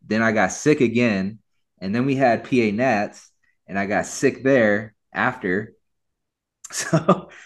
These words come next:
so I, I had to take a few days off, few days off, and I just couldn't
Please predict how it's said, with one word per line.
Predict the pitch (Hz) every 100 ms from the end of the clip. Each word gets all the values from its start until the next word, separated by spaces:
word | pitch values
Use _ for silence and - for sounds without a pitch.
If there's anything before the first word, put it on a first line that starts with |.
| - _
so | - 135 120 117 107 -
I, | 104 104 -
I | 101
had | 104 98
to |
take | 92 120 110
a |
few | 110 117
days | 113 110
off, | 120 131 117 -
few | 117
days | 117 113 117
off, | 127 107 98
and | 95
I |
just | 104 120 -
couldn't | - 143 151